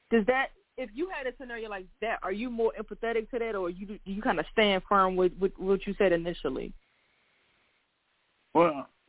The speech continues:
Speaker 2: people are, well, if somebody was messing with somebody's mother and the son protected them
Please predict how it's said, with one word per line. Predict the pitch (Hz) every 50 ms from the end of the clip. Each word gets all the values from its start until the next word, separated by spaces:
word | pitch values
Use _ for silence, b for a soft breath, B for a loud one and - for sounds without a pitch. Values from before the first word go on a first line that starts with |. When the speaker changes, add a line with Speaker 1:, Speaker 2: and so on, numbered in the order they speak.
| _ - _ -
Speaker 2:
people | 202 226 226 - 165 143 131 123 113
are, | 110 107 104 101 98 - _ _ _ _ _ _ _ -
well, | 110 123 123 120 113 110 110 110 _ _ _ _ _ _ _ _ _ _ _ _ _ _ -
if | 107 123 123 120 117 113 113 _ _ _ -
somebody | 160 156 160 151 147 139 135 131 123 120 117 113 110 104 110 _ - - _ -
was | 107 104 104
messing | 107 113 117 117 117 - - 113
with | 110 107 - -
somebody's | - 117 117 113 107 107 104 107 104
mother | 107 107 110 107 104 104 101
and | 98 98 98 95
the | 95 95 90 - _ _ _ _ _ _ _ _ _ _ _ _ _ _ -
son | 131 123 120 117 110 110 - _ _ _ _ _ _ _ _ _ _ _ _ _ _ _ _ _ _ _ _ -
protected | 120 104 - - 139 131 117 _ - 107 104 98
them | 101 101 101 98 98 95 92 95